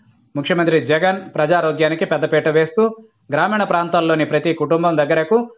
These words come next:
వైద్యులను, ఆరోగ్య కార్యకర్తలను పంపించడం గొప్ప విషయమని డాక్టర్ జయప్రకాష్ నారాయణ కొనియాడారు. బేస్ లైన్ ఆరోగ్య పరీక్షలతో పాటు హెల్త్ స్క్రీనింగ్ రికార్డులను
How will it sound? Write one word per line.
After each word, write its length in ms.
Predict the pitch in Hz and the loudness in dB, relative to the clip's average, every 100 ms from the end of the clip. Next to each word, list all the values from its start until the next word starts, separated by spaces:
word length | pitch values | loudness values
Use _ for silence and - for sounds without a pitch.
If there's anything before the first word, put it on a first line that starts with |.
| _ - | _ -4
వైద్యులను, 460 | 143 160 185 185 220 | -2 2 2 2 2
ఆరోగ్య 400 | 156 151 180 165 | 2 2 2 0
కార్యకర్తలను 600 | 160 151 156 151 156 147 | 0 0 -2 -2 -2 0
పంపించడం 500 | 151 156 185 233 226 - _ _ 139 | 0 0 0 0 -2 -6 _ _ -2
గొప్ప 160 | 156 175 | 0 0
విషయమని 680 | 147 147 180 170 156 120 | -2 0 0 2 0 -2
డాక్టర్ 320 | 110 147 143 131 | -2 -2 -2 -2
జయప్రకాష్ 500 | 185 185 190 - 156 | -2 0 0 -2 0
నారాయణ 340 | 156 160 147 | 0 0 -2
కొనియాడారు. 560 | 135 143 147 147 143 117 - _ - | -2 0 2 2 0 -4 -12 _ -2
బేస్ 300 | 156 208 208 | 0 0 0
లైన్ 240 | 190 190 - | 0 -2 -2
ఆరోగ్య 340 | 143 175 175 175 | 0 0 0 0
పరీక్షలతో 520 | 160 165 170 151 151 | 0 -2 -2 0 0
పాటు 300 | 156 165 214 220 | 0 2 2 2
హెల్త్ 340 | 143 185 180 | 2 -4 -8
స్క్రీనింగ్ 440 | - 170 170 160 147 | -6 -2 0 0 0
రికార్డులను 540 | 160 151 151 196 226 | 0 0 0 -2 -4